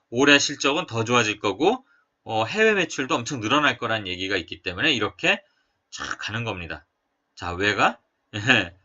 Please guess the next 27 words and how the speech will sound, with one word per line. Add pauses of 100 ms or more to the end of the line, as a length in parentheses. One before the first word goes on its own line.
(140)
좋으니까
가는
거죠.
앞을
보고
가는
거예요.
그리고
얘네들
주봉으로
보세요. (640)
이전
고점
여기
찍었지만 (400)
종가상, (420)
예,
주봉상
고점을 (420)
오늘
돌파를
했습니다. (340)
요거
소개시켜드리는
이유는
딱
하나예요.